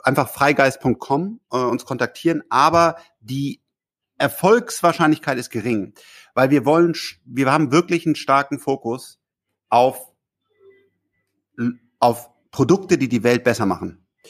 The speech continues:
Und da, da, da, da, da, da versuchen wir uns auch selber immer noch härter dran zu messen. Und, und ja, Ev-, also wenn es wirklich einer total Knaller hat, dann kann man auch da sagen, wenn virtuelle Events gut werden, dann wird weniger gereist, damit wird C O zwei eingespart.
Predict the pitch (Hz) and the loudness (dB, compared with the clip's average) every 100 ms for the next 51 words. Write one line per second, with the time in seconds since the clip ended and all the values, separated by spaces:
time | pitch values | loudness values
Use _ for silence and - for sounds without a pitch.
0 | - - - _ 120 117 143 - - - | -20 -20 -20 _ -4 2 2 0 -6 -2
1 | 123 131 107 107 131 113 107 127 - 131 | 0 0 0 0 0 0 -2 -2 0 -4
2 | 135 175 175 143 120 139 156 151 147 165 | 0 2 2 2 0 2 2 2 0 2
3 | 151 147 - 143 147 147 117 113 127 - | 2 0 -2 -2 -2 -4 -4 -4 -4 -4
4 | 107 120 - 92 - - 110 107 120 - | -4 -4 -4 -10 -12 -12 -10 -8 -8 -10
5 | - _ _ _ - 131 170 - 139 139 | -20 _ _ _ -4 0 0 0 0 2
6 | 135 127 147 123 190 127 143 143 143 - | 2 2 2 2 0 0 0 0 -4 -4
7 | 143 160 156 151 151 - - - - - | -2 0 0 -2 -4 -8 -16 -20 -20 -20
8 | - - - 156 175 170 156 131 151 135 | -20 -10 0 2 4 2 0 0 0 0
9 | 139 151 151 139 113 147 170 160 135 147 | 2 2 2 -2 -2 -2 -2 -4 -4 -4
10 | 143 131 127 123 - 208 - 156 156 143 | -4 -4 -2 -4 -4 -8 -4 -4 -2 -4
11 | 123 131 135 131 123 110 113 123 165 - | -4 -6 -4 -4 -4 -4 -2 0 0 -2
12 | 120 107 110 - 117 107 - 165 160 147 | -4 -4 -8 -6 -4 -2 0 2 2 0
13 | 135 - 131 127 - | -2 -2 0 0 0